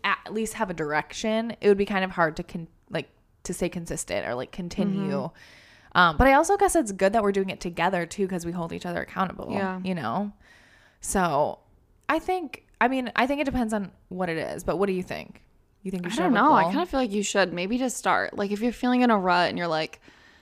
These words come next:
Speaker 2: "I have all this time after work. I really wanna do something to, like, benefit myself." And,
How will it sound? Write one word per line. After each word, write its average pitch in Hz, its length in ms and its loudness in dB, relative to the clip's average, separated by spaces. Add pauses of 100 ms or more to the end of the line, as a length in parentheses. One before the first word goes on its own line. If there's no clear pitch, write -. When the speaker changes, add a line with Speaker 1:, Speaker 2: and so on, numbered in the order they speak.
(140)
Speaker 2:
"I 196 80 -2
have 196 120 0
all 240 100 6
this 247 120 0
time 220 180 0
after 208 260 0
work. 175 460 2
I - 80 -2
really 202 280 4
wanna 214 260 4
do 190 140 0
something 185 380 -4
to, 185 60 -2
like, 180 180 -2
benefit 185 380 -6
myself." 180 720 -2 (400)
And, 175 580 -2